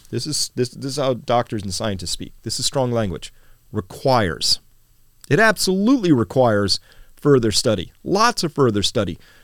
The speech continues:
But I would suggest we have to go even further than that because we now have this data, right? And to put this in context, remember, this is the,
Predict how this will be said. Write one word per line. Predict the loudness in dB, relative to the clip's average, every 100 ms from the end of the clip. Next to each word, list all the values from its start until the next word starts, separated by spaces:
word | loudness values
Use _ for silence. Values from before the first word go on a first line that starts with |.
| _ -2
But | 2
I | 2
would | 2
suggest | 0 0 0 0
we | -2
have | 0
to |
go | 0 2
even | 2 0 -4
further | -2 4 4 4
than | -4 -6
that | -8 -10
because | -10 -10 -6
we | -2
now | 0 0
have | -2 -4
this | -6 -4
data, | -4 -4 -6 -14 _ _ _ -10
right? | -6 -6 -10 _ _ _ -4
And | 0 0 0 -4 -18 -20 -20 -20 _ -18 -16 -4
to | 0
put | 2 4
this | 2
in | 2 -2
context, | -2 0 2 0 0 -8 -12 -12 0
remember, | 2 2 4 2 0 _ -10
this | -8 -2 0 0
is | 0 -2
the, | 2 2